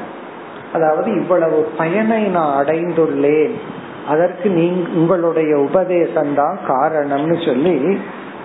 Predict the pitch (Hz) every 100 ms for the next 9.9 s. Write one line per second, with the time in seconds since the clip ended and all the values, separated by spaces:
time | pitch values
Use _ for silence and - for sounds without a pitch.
0 | 131 147 175 208 214 208 185 165 160 156
1 | - 208 247 - - 214 196 180 175 220
2 | - - 156 156 151 165 196 196 180 156
3 | 170 165 143 143 139 139 131 139 - -
4 | - - 143 175 180 214 226 196 156 156
5 | 156 208 196 175 143 151 151 143 131 -
6 | 139 127 - - - 143 143 147 180 202
7 | 196 160 151 - 180 190 151 - 196 202
8 | 170 151 143 156 196 220 196 170 160 151
9 | 151 143 147 151 147 143 131 135 127